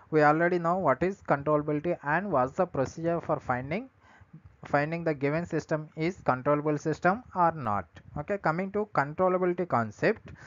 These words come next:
by controlling the input in finite duration of time, we can change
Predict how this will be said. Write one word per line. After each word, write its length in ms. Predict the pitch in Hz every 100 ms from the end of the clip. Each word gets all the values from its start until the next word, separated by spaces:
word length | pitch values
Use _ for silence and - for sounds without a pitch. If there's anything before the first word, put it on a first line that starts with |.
| - - - -
by 160 | 156 151
controlling 600 | 143 143 - 196 202 202
the 120 | 196
input 460 | 147 143 127 190 240
in 160 | 185
finite 480 | - 160 165 208 202
duration 480 | 156 143 147 143 143
of 160 | 135 -
time, 380 | 120 110 156 294 -
we 160 | 160 151
can 240 | 165 151
change 320 | - 147 190